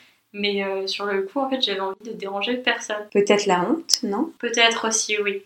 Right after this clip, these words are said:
Speaker 2: Avoir peur qu'on te juge aussi.
Speaker 1: Ouais, aussi, aussi.
Speaker 2: Alors que je pense que pendant, euh, les confinements, euh, ça a pas été facile, euh, à, surtout le deuxième.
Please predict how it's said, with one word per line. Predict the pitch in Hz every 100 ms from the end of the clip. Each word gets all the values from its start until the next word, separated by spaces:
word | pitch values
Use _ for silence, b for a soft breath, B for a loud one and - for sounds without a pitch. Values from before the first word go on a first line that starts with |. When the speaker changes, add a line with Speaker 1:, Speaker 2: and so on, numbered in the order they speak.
| _ -
Speaker 2:
Avoir | 180 175 -
peur | 196 190
qu'on | - 180
te | - 170
juge | 165 220 285 269
aussi. | 233 - - - _ _ - -
Speaker 1:
Ouais, | 214 208 - _
aussi, | 214 202 214 208
aussi. | 202 - 196
Speaker 2:
Alors | 180 180 185
que | - 180
je | -
pense | - 196 196
que | 185
pendant, | 170 170 190 185 180 180 175
euh, | 170
les | 165 180
confinements, | - 180 - 180 180 190 240 -
euh, | 185 180 175 175
ça | -
a | 175
pas | 185
été | 185 196
facile, | 196 185 - 202 202
euh, | 175 170
à, | 190 190 185 180 180
surtout | 165 - 202 240
le | 202
deuxième. | 196 190 185